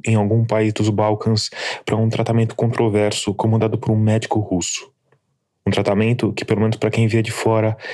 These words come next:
envolvia um sério risco à vida. Então, eu escrevi pro Guilherme Galupo Borba, perguntei se ele topava participar de um episódio. Ele topou, e numa tarde fria de abril, me contou a história toda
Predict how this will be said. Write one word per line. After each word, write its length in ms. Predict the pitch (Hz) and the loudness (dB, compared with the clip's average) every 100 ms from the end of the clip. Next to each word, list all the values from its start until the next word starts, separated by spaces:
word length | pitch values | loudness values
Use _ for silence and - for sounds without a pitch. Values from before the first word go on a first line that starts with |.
| - - | -8 -2
envolvia 340 | 110 110 113 | 2 2 4
um 80 | 120 | 2
sério 400 | 120 - 104 110 | 0 0 0 0
risco 360 | 98 98 - 101 | 0 -2 -2 -2
à 20 | |
vida. 380 | 80 80 85 - _ _ _ | -2 -2 -4 -6 _ _ _
Então, 400 | 131 131 135 131 135 | -2 2 2 2 0
eu 80 | 117 | -2
escrevi 440 | 120 - 117 120 | 0 0 0 0
pro 120 | 120 113 | 0 0
Guilherme 420 | 117 113 117 110 | 2 2 2 2
Galupo 360 | 110 110 113 | 2 0 -2
Borba, 500 | 107 110 110 107 107 _ _ - | 0 0 0 -2 -4 _ _ -4
perguntei 320 | 101 104 110 | -2 0 0
se 100 | - | 0
ele 80 | 101 | 0
topava 380 | 104 107 107 | 0 0 -2
participar 480 | 107 107 - - 104 | -2 -4 -4 -2 0
de 80 | 107 | 2
um 60 | 104 | 0
episódio. 600 | 110 101 104 104 104 101 _ _ _ _ | 0 2 2 2 -2 -6 _ _ _ _
Ele 120 | 98 104 | -4 -2
topou, 480 | 104 - 104 104 - - - - | -2 0 0 0 -4 -20 -12 -4
e 40 | |
numa 200 | 104 107 | -2 -2
tarde 320 | 110 107 101 | -2 -2 -4
fria 280 | 101 110 107 | -6 -2 0
de 120 | 101 | 0
abril, 420 | 98 95 107 107 - - _ | -2 0 -2 -2 -10 -20 _
me 80 | 104 | -6
contou 320 | - 104 113 | -4 -2 0
a 20 | 107 | -2
história 320 | - 110 110 | -2 -2 -2
toda 480 | - 107 104 104 | 0 0 0 -2